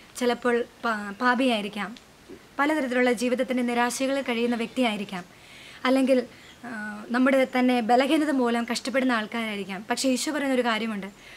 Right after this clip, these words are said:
"നീതിമാന്മാരെ അല്ല, പാപികളെ വിളിക്കാനാണ് ഞാൻ വന്നിരിക്കുന്നത്. നിനക്ക് എൻ്റെ കൃപ മതി.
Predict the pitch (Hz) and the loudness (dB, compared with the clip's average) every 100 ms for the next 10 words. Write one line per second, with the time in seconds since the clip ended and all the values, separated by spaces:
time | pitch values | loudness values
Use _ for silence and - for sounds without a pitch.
0 | - 262 285 294 311 311 330 330 226 202 | 0 2 4 4 4 4 4 2 0 -4
1 | - - - - 247 254 269 285 294 240 | -8 -14 -10 2 4 4 0 -2 0 0
2 | 226 247 226 214 202 202 196 190 190 196 | 0 -2 -2 -2 -4 -4 -6 -8 -8 -10
3 | 180 - - - - 254 254 262 277 262 | -12 -16 -20 -20 -4 2 4 2 0 -4
4 | 226 233 247 254 233 262 208 | -2 -2 0 0 2 0 0